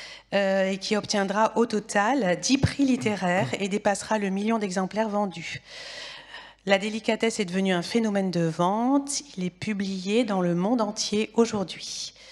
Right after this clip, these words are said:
Euh, donc La délicatesse, Les souvenirs, ensuite en deux mille onze,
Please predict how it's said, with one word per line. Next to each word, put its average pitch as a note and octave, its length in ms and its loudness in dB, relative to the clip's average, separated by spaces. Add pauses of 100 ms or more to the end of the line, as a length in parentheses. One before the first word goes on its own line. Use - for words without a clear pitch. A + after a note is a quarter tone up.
(760)
Euh, F#3+ 200 2
donc F#3 240 0
La B3 100 6
délicatesse, A#3 1200 2
Les A3+ 320 2
souvenirs, A3+ 680 4
ensuite A3 440 0
en F#3+ 100 2
deux F#3+ 120 0
mille F#3+ 260 0 (140)
onze, C#4 600 4